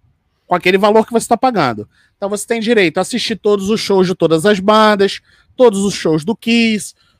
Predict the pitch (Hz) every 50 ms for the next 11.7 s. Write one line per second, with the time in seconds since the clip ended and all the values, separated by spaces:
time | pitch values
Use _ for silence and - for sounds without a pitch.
0 | _ _ - 247 - - 262 240 - - 240 - - 214 220 - - - - 202
1 | 190 185 175 - 202 185 156 151 156 160 156 151 139 139 - 185 190 190 160 175
2 | 175 185 190 180 - - 165 - 175 - - 165 160 - 175 160 156 156 180 208
3 | 233 240 233 233 233 202 226 226 214 - _ _ _ _ _ _ _ _ _ -
4 | 185 - - 220 202 202 - _ _ _ _ - 220 180 - - - 214 - -
5 | 180 170 165 165 - - 170 139 180 170 160 170 190 208 214 220 202 - - -
6 | - - _ _ _ _ _ _ _ - 135 190 185 175 202 202 - - 190 202
7 | 196 - - 226 196 180 175 175 - 175 156 147 135 - _ - - - 220 214
8 | 208 - 247 214 160 190 185 180 - - 190 185 185 180 - 214 208 - - 254
9 | 233 220 220 214 208 185 170 170 - - - 180 175 165 160 165 - 160 151 147
10 | - - 214 202 196 190 202 202 196 185 165 - - 185 165 - 165 151 - 196
11 | 190 - - - 202 208 196 180 175 - - 196 196 196